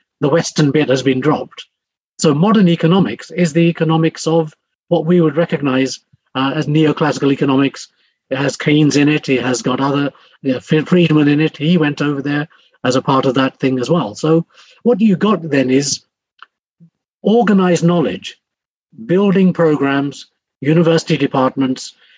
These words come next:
P H D students' fellowships to go to the United States universities and to return, the building of, um, journals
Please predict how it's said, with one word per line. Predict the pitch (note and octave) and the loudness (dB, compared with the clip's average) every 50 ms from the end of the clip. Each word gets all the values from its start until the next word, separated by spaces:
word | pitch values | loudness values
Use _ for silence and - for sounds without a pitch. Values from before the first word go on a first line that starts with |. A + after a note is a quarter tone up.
| _ _ _ | _ _ _
P | - - F#3 F#3 | -2 2 2 4
H | F3+ F3+ E3+ - | 2 2 0 2
D | - F3 E3 | 0 0 0
students' | D3+ - - D#3+ D3+ D3+ D3+ D3 - - | 0 -2 -2 -2 -2 0 -2 -4 -6 -4
fellowships | - D3+ C#3 D3 C3+ - - D3 C3+ - - | -4 -2 0 0 -2 0 -2 -4 -4 -4 -10
to | - - | -14 -4
go | - C#3 C#3 C#3+ | -2 0 0 0
to | - D#3 | 0 -2
the | D3 | 0
United | C#3+ C3 C3+ C3+ C#3 - - | 0 0 0 -2 -2 -4 -8
States | - - - C#3 C3+ C3+ - - - - - - - - - - _ | -12 -6 -4 -4 -4 -4 -6 -12 -18 -18 -18 -20 -20 -20 -20 -8 _
universities | - C#3 C3 C#3+ C3 C#3 C3+ B2+ - - C#3+ B2+ B2+ B2 - C3+ | 0 2 2 2 2 2 0 0 0 -2 -2 -2 -2 -2 -2 -2
and | C3 C3 - | -2 0 0
to | D3 C#3 | 2 0
return, | C3+ C3 - C#3 C#3 C3+ C3+ C3+ C3+ B2+ - _ _ _ - - - - _ _ _ _ D#3+ - - _ _ _ | 0 2 2 0 2 2 2 2 0 -2 -4 _ _ _ -20 -20 -20 -20 _ _ _ _ -20 -20 -20 _ _ _
the | D3 A#2 | -8 -2
building | - E3 E3 E3 E3+ E3+ D#3+ | 2 2 2 4 4 2 2
of, | D#3 D3 C3 C3 | 2 0 -2 -2
um, | C#3 C#3 C#3+ C#3+ C#3+ C#3+ - _ _ _ _ - | -2 0 0 -2 -2 -6 -10 _ _ _ _ -10
journals | A2+ C3 D#3 D#3 D#3 D3+ D#3 D3+ D3+ D3+ D3 C3 - - | -4 -2 -2 0 0 0 0 0 0 -2 -4 -6 -12 -16